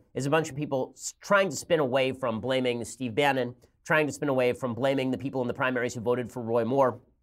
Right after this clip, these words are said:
uh, which would be a mistake. Sean Hannity is trying to blame Mitch McConnell. Of course, this is gonna be the convenient answer.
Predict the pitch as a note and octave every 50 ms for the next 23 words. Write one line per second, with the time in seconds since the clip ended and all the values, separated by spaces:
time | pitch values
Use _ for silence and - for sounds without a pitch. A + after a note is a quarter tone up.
0 | _ _ _ _ _ _ _ _ _ _ _ _ _ _ - A2+ G#2+ G2+ F#2+ G2
1 | - - A2+ G#2+ A#2 A#2 G#2+ G#2+ - C#3+ B2+ - - - _ _ - - E3 D#3+
2 | D#3 D#3+ D#3+ E3 E3+ D#3+ C#3+ C#3 C3 A#2+ A2+ B2 - D3 C#3 C3 B2 G#2 B2+ B2+
3 | B2 B2 B2+ - - B2+ A#2+ - E3 D#3+ D3+ C#3 B2+ G2+ A2 - - B2+ B2 B2
4 | - - B2 B2 C#3 B2+ A#2+ A2+ A#2 - B2+ A2+ A2 C3 B2+ B2 A2+ G#2+ A#2 A2+
5 | G#2+ - B2 A2